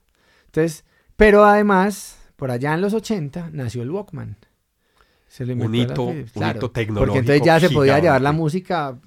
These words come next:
Speaker 1: ya no era en la casa un, un asunto, pues, como de ritual familiar, sino que yo ya podía ir en el carro oyendo el Walkman y, bueno, y también los estéreos de los carros, pues, pero,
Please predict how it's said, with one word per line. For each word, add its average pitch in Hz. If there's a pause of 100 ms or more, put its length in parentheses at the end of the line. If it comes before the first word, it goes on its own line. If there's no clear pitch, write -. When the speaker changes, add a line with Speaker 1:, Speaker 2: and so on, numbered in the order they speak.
(160)
Speaker 1:
ya 123
no 135
era 170
en 180
la 147
casa 135
un, 156 (640)
un 139
asunto, 160
pues, 170
como 151
de 131
ritual 120
familiar, 147
sino 240
que 143
yo 143
ya 143
podía 151
ir 147
en 143
el 117
carro 123
oyendo 131 (300)
el 120
Walkman 120
y, 107 (280)
bueno, 160
y 117
también 104
los 123
estéreos 123
de 147
los 123
carros, 127
pues, -
pero, 123